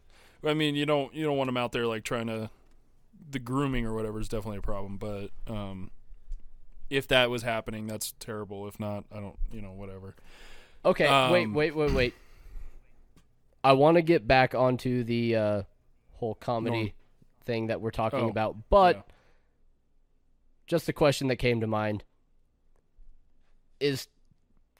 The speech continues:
Speaker 2: talking to a seventeen-year-old, because this is,
Speaker 1: Yes,
Speaker 2: this is
Speaker 1: it's bad.
Speaker 2: supposedly
Speaker 1: Stop, Cody.
Speaker 2: Wait, no.
Speaker 1: <laughs>
Speaker 2: Like, I'm just saying in, like, Chris D'Elia's shoes. You know how everyone says,
Speaker 1: Oh.
Speaker 2: like, "Oh, she's not eighteen," and then once she's eighteen, like, it's,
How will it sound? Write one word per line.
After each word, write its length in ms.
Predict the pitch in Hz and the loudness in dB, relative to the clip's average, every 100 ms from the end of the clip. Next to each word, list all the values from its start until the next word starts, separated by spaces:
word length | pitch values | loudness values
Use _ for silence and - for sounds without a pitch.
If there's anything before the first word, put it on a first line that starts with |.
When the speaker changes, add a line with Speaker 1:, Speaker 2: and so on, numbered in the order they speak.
| _ | _
Speaker 2:
talking 560 | - - 165 - 208 202 | -4 2 2 2 0 2
to 120 | 196 | 2
a 60 | |
seventeen-year-old, 1200 | 175 - 165 156 135 - 151 135 113 104 95 98 101 - _ _ _ _ _ _ _ _ | 2 2 2 2 0 0 0 2 0 0 -4 -6 -10 -20 _ _ _ _ _ _ _ _
because 260 | 143 175 156 | 0 2 4
this 180 | 180 151 | 4 2
is, 180 | 131 - | -2 -6
Speaker 1:
Yes, 160 | 104 | -2
Speaker 2:
this 100 | 160 | 2
is 60 | 180 | 2
Speaker 1:
it's 100 | 143 | 2
bad. 20 | |
Speaker 2:
supposedly 280 | - 151 139 | 4 4 4
Speaker 1:
Stop, 300 | 123 123 120 | 2 4 4
Cody. 220 | - 117 | 0 0
Speaker 2:
Wait, 220 | 123 131 - _ _ | 2 2 0 _ _
no. 200 | 127 135 - - 220 - | 2 4 4 6 4 4
Speaker 1:
<laughs> 340 | - 233 - | 0 0 2
Speaker 2:
Like, 240 | 175 143 220 - | 4 4 2 2
I'm 200 | 147 143 | 2 4
just 200 | 165 - | 2 4
saying 260 | 180 160 | 6 6
in, 220 | 123 147 143 | 4 2 4
like, 220 | 139 - | 2 -2
Chris 240 | - 139 | -2 -2
D'Elia's 380 | - 120 123 143 | -2 -2 0 0
shoes. 360 | - 175 180 - _ _ - | 2 2 2 -4 _ _ -6
You 140 | 156 220 | 6 10
know 100 | 220 | 12
how 160 | 190 | 10
everyone 380 | 156 147 147 135 | 10 8 4 4
says, 280 | 120 139 120 | 4 2 2
Speaker 1:
Oh. 40 | |
Speaker 2:
like, 160 | 117 - | 0 4
"Oh, 220 | 143 131 | 6 6
she's 240 | 107 120 113 | 4 -2 0
not 160 | 120 | 2
eighteen," 480 | 120 120 - 117 123 | 4 2 0 2 2
and 120 | 113 113 | 0 -2
then 100 | 113 | -2
once 160 | 120 | -4
she's 180 | 117 113 | -4 -4
eighteen, 480 | 117 92 110 110 117 | -4 -4 -6 -4 -4
like, 160 | 107 92 | -4 -6
it's, 180 | 110 | -10